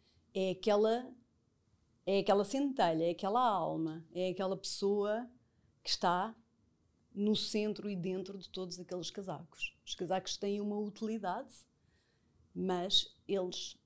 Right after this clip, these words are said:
não são o que nós somos. E então estas oportunidades que eu vos estava agora a falar, que a vida às vezes nos vai trazendo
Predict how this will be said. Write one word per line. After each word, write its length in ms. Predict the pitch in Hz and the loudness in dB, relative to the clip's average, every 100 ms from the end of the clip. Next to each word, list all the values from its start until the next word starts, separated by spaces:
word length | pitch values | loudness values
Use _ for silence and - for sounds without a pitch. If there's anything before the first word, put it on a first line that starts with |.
| - | -4
não 260 | 185 185 | 0 0
são 460 | 180 - 165 185 208 _ _ _ _ | -2 -2 -2 -4 -8 _ _ _ _
o 60 | 196 | -8
que 120 | - | 0
nós 180 | 208 208 | 2 4
somos. 500 | 165 147 - - - _ _ _ _ _ _ _ _ - _ _ _ _ _ _ - | 2 -4 -6 -12 -14 _ _ _ _ _ _ _ _ -14 _ _ _ _ _ _ 0
E 80 | 196 | 0
então 260 | 185 202 | 4 4
estas 760 | 202 202 202 190 - - - - | 4 2 -4 -4 -4 -4 -6 -4
oportunidades 1040 | 214 208 - 269 294 226 170 160 - - - _ _ _ _ | -2 -2 -4 0 0 2 2 2 -4 -6 -12 _ _ _ _
que 120 | 175 | -4
eu 100 | 170 | -4
vos 100 | 156 | -2
estava 280 | 190 170 175 | -2 0 0
agora 180 | 170 | -2
a 40 | 165 | -4
falar, 360 | 160 151 156 - | -6 -4 -6 -10
que 140 | - 165 | -8 -6
a 20 | |
vida 240 | 165 160 | -4 -4
às 80 | 165 | -4
vezes 180 | 170 160 | -6 -4
nos 140 | 170 | -4
vai 160 | 156 156 | -2 -4
trazendo 720 | 165 160 175 180 180 180 175 | -6 -2 -2 0 -2 -6 -12